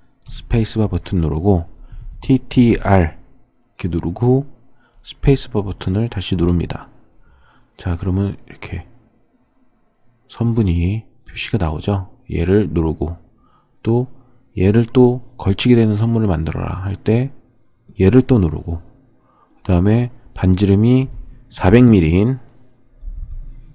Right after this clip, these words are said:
선을 만들고 싶다, 원을 만들고 싶다 할 때는 사백을 눌러주시고 스페이스바 버튼을 눌러주시면 이렇게 만들어집니다.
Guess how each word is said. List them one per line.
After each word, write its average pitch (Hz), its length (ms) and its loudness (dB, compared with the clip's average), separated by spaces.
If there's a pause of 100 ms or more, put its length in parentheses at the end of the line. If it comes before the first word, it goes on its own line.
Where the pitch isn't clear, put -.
선을 117 320 2
만들고 85 360 0
싶다, - 340 -6
원을 95 340 6
만들고 82 400 2
싶다 - 260 -6
할 85 80 -2
때는 101 260 0
사백을 85 760 2
눌러주시고 87 960 0 (880)
스페이스바 - 560 2
버튼을 85 340 0
눌러주시면 85 760 0 (500)
이렇게 98 280 -2
만들어집니다. 85 840 -8